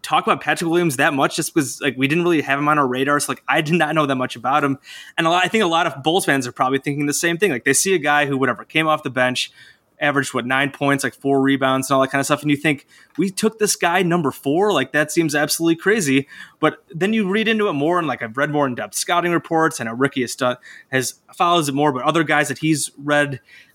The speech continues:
other experts and, like, stuff like that, and you kind of see why the Bulls do really like Patrick Williams. Uh, you read some great quotes about his,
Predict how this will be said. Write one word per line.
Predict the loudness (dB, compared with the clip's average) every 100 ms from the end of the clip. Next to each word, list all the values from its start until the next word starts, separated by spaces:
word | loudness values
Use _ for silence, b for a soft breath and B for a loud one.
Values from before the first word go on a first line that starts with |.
| B
other | 0 2 2
experts | 2 0 0
and, | 2
like, | 0 0
stuff | 0
like | 2
that, | 2 0 0
and | 0
you | 0
kind | 0 -2
of | 0
see | 0 0
why | 2 2 2 -2 _ -14
the | -6
Bulls | 0 2 2 -2 -8 -2
do | 0 0
really | 0 2 2
like | 2 0 0
Patrick | -4 -4 -6 -4
Williams. | -2 2 0 0 B B B
Uh, | -2
you | 0
read | 0
some | 0 0 0
great | 0 0
quotes | 0 0 2
about | 0
his, | 0